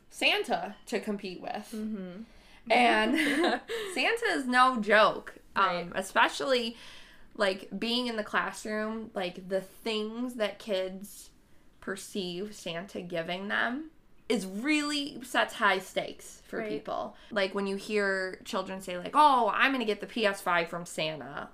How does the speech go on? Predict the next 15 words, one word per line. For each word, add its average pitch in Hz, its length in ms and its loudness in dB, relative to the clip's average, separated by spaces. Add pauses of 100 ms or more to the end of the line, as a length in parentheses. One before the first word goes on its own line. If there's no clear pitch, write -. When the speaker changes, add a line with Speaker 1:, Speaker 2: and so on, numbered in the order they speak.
Speaker 1:
or, 92 260 -2
"I'm 311 200 2
getting 247 260 -4
the 208 60 -2
new 196 180 -4 (100)
iPhone 190 460 -2
from 170 220 -14
Santa," 190 640 -4 (100)
and 247 100 0
it 233 80 -2
just 220 260 -2
builds 196 360 6
and 185 120 -2
builds, 202 380 0
and 185 220 0